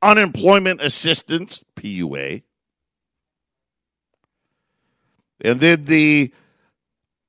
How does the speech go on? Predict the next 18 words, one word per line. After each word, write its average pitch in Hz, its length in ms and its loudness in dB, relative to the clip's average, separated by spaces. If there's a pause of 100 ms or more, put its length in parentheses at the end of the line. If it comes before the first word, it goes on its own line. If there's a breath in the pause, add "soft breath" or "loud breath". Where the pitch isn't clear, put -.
(380)
Pandemic 220 920 4
Emergency 196 1040 2 (100)
Unemployment 196 880 2
Compensation, 160 1200 -2 (1300)
P 143 120 -4
E 123 240 -6 (140)
U 95 100 -6
C, 107 420 -8 (2250)
which - 280 0
comes 240 440 2
to 208 240 2
an 185 100 2
end 202 420 2
on 175 540 2
the 151 240 -2
twenty-sixth 185 1040 -6 (100)
of 165 400 2
December. 165 640 0